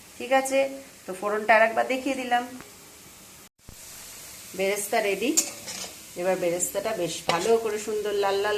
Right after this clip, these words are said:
করে ভেজে নেওয়া হয়েছে, এটা অনেক টেস্ট বাড়াবে রান্নার। এবার বেরেস্তাগুলো আমি তুলে নিই, হ্যাঁ? আচ্ছা, বেরেস্তার যে তেলটা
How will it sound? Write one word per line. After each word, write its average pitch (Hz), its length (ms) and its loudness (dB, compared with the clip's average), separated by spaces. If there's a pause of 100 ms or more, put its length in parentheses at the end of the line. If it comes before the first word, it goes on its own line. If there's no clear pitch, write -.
করে 202 200 -4
ভেজে 185 280 -2
নেওয়া 190 220 0
হয়েছে, 185 300 -6 (380)
এটা 170 120 -2 (120)
অনেক 202 220 2 (320)
টেস্ট 165 280 -2 (100)
বাড়াবে 170 320 0 (380)
রান্নার। 165 340 0 (400)
এবার 180 160 0
বেরেস্তাগুলো 185 440 0
আমি 220 160 -2
তুলে 156 280 0
নিই, 170 160 0
হ্যাঁ? 415 140 0 (840)
আচ্ছা, 185 200 -4
বেরেস্তার 220 440 6
যে 294 140 0
তেলটা 233 240 6